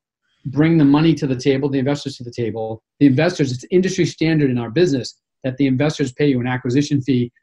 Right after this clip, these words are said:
anywhere from three to five percent. So being conservative, if it was a, um,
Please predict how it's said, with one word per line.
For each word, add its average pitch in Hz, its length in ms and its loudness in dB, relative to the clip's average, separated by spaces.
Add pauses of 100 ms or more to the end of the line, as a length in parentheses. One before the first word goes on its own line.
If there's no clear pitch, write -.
(120)
anywhere 160 260 6
from 143 140 -2
three 151 160 0
to 143 80 4
five 135 220 -2
percent. 117 340 -8 (480)
So 131 240 0
being 160 220 4
conservative, 156 840 2
if 139 240 0
it 139 80 2
was 139 340 -2
a, 127 220 0
um, 120 400 -10